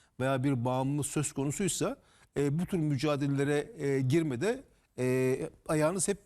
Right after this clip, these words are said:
ileriye doğru gitmiyor. E, yani geri geri adım atmak zorunda kalabiliyorsunuz. Çünkü sonuçta karşınızdaki adamın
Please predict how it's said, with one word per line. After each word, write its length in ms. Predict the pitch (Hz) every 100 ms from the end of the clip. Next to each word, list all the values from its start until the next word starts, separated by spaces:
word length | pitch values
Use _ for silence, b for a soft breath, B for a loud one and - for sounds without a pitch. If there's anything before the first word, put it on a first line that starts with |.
| -
ileriye 300 | 151 139 160
doğru 180 | 147 151
gitmiyor. 480 | 151 - 90 85 - _ _ _ _ -
E, 80 | 117 117 113 117
yani 360 | 135 131 131 113 - - - 151
geri 320 | 131 147 160
geri 260 | 151 175
adım 200 | 147 139
atmak 260 | 143 143 160
zorunda 240 | - 156
kalabiliyorsunuz. 760 | 156 135 131 127 143 131 85 -
Çünkü 160 | 180 180
sonuçta 280 | 139 127 139
karşınızdaki 540 | - 113 143 135 -
adamın 340 | 131 127 220